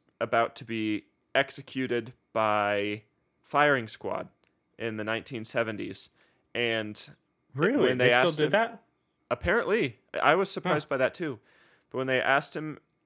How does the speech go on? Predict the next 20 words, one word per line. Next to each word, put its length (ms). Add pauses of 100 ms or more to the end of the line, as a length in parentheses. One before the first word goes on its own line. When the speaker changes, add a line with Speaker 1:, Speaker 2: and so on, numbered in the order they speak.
(100)
Speaker 1:
if 280
they, 580
if 160
he 120
had 240
any 240
final 360
words, 500
all 160
he 140
said 340
was, 340 (120)
"Let's 260
do 180
it." 140 (760)
And 220
Dan 260
Whedon 340
Speaker 2:
Okay. 360 (520)
Speaker 1:
uh, 360